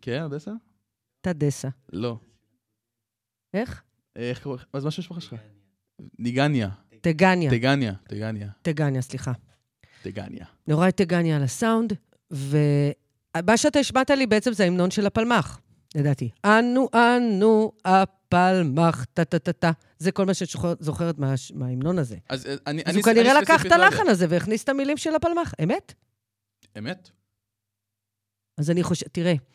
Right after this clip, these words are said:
Speaker 2: זה היה מאוד מקובל אז, שרצו לעשות שירים צבאיים, לא היה עוד מוזיקה ישראלית ברמה כזאת, עוד לא היה ישראל. אז מה עשו? זה נקרא לחן עממי.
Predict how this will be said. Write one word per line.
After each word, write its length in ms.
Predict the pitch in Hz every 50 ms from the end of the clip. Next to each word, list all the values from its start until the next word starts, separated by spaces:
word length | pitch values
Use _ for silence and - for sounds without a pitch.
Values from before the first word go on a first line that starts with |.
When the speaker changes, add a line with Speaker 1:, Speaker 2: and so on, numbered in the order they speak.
| _ _ - - -
Speaker 2:
זה 100 | 160 175 190
היה 160 | 202 226 240
מאוד 280 | 233 208 208 220 202
מקובל 440 | 226 214 - 180 165 151 175 170 165 -
אז, 340 | 131 143 131 117 - - - _ _ _ _ _ _ _ _ _ _ _
שרצו 400 | - - 175 165 190 - - 277
לעשות 320 | 262 220 160 - 165 147 -
שירים 280 | - 170 156 202 220
צבאיים, 560 | - - - - 160 151 151 165 185 196 196 180 -
לא 140 | - 202 254
היה 200 | 311 349 294 254 247
עוד 140 | 240 190 175
מוזיקה 360 | 180 196 170 196 190 - 170
ישראלית 480 | 165 - - - 170 175 165 165 143
ברמה 340 | 131 170 151 151 147 147 139
כזאת, 400 | - - 147 120 127 127 120 _
עוד 160 | - 156 143
לא 80 | 180 214
היה 200 | 226 247 254 254
ישראל. 420 | 254 - - 254 269 277 262 175 151 - _ _ _ _ _ _ _ _ _ -
אז 140 | - 185 214
מה 180 | 233 294 311
עשו? 340 | 294 - - - 185 175 165 - _ _ _ _ _ _ _ _ -
זה 140 | - 214 240
נקרא 280 | 254 - - 254 269
לחן 360 | 269 254 254 240 - 285 277 247 -
עממי. 440 | 220 214 208 202 196 196 196 185